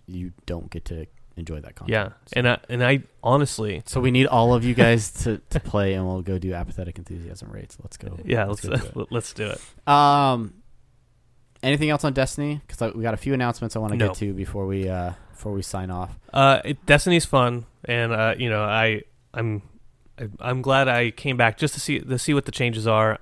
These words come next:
Speaker 2: I mean, I enjoy it. I enjoy killing stuff.
Speaker 1: Yeah.
Speaker 2: So
Speaker 1: And we will continue to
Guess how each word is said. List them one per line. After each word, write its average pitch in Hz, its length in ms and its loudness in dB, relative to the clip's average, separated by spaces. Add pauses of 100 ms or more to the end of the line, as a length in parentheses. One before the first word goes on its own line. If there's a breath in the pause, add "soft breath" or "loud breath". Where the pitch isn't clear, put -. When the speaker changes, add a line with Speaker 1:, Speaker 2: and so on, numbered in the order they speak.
(120)
Speaker 2:
I 117 100 -6
mean, 135 140 4
I 131 60 6
enjoy 123 340 6
it. 113 120 4
I 107 140 -2
enjoy 113 240 0
killing 101 320 -6
stuff. - 400 -8
Speaker 1:
Yeah. 87 160 -10
Speaker 2:
So 110 360 0
Speaker 1:
And 104 80 4
we 101 100 4
will 101 100 2
continue 95 540 -2
to 87 440 -4